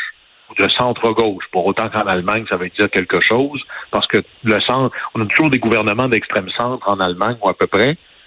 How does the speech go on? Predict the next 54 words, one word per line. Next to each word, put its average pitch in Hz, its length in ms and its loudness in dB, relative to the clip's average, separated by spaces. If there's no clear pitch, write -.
parce - 300 -2
que 139 100 2
lui 143 420 4
aurait 117 220 2
pu 127 160 -2
dire, 147 320 2
ben, 107 300 0
tout - 100 4
ce - 80 2
qui 123 300 2
est, 110 120 -6
tout, 214 120 -4
tout 208 120 2
ce - 120 2
dans 131 240 0
quoi 143 200 2
l'Allemagne 123 520 0
est 113 100 2
prise, 139 540 0
ben, 104 140 0
c'est - 120 -6
pas 143 120 0
moi, 147 240 2
c'était 139 200 0
les 120 120 4
autres 131 280 2
avant. 104 200 -2
Mais 120 120 2
il, 139 140 0
il 127 80 2
a 107 40 2
vraiment 143 440 2
pris, 117 220 -2
quand 123 160 0
le 107 60 -2
destin 123 380 0
a 147 60 0
cogné 120 240 0
à 120 80 2
la 104 100 2
porte, - 300 0
il 104 60 -2
a 95 60 -2
pris 120 340 -2
acte 135 380 -2
du - 240 -4
défi 117 260 2
qui 139 100 0
était 110 200 0
le 95 80 -6
sien, 131 240 0
puis - 140 -10
il 104 60 4
a 95 40 -2